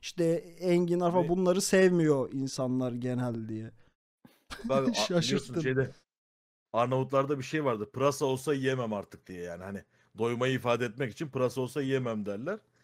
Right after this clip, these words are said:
Speaker 2: Bir de bir hikaye daha var. Cennetten Adem'le Havva çıkarken Hazreti Adem'in elinde pırasa varmış. <laughs> Arnavutlar o kadar sever yani o şeyi. Ben de severim yani pırasalı börek falan, o Arnavutların yaptığı börekler falan çok hoşuma gider yani.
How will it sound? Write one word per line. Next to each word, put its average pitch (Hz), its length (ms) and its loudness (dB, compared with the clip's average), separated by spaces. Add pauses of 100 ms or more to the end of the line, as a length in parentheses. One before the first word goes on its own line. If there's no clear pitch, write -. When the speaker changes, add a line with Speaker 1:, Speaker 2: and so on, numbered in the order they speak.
(420)
Speaker 2:
Bir 127 80 -8
de 175 180 4
bir 170 120 -4
hikaye 131 440 0
daha 131 160 0
var. 202 220 -4
Cennetten 139 680 -2
Adem'le 135 380 0
Havva 143 360 0
çıkarken 175 420 -2
Hazreti 139 320 -2
Adem'in 143 260 0
elinde 156 220 -4
pırasa 143 420 -4
varmış. 92 380 -10 (300)
<laughs> - 80 -4
Arnavutlar 165 420 0
o 156 80 2
kadar 156 200 0
sever 139 360 0
yani 107 260 -2
o 104 100 -6
şeyi. 143 280 -12 (640)
Ben 160 180 2
de 196 60 0
severim 175 420 2
yani 110 200 0
pırasalı 123 500 -2
börek 120 260 0
falan, 120 200 -2
o 110 120 -2
Arnavutların 117 440 -2
yaptığı 113 360 -6
börekler 113 320 -4
falan 120 200 -6
çok 113 160 -8
hoşuma 117 300 -6
gider 92 260 -8
yani. 69 220 -14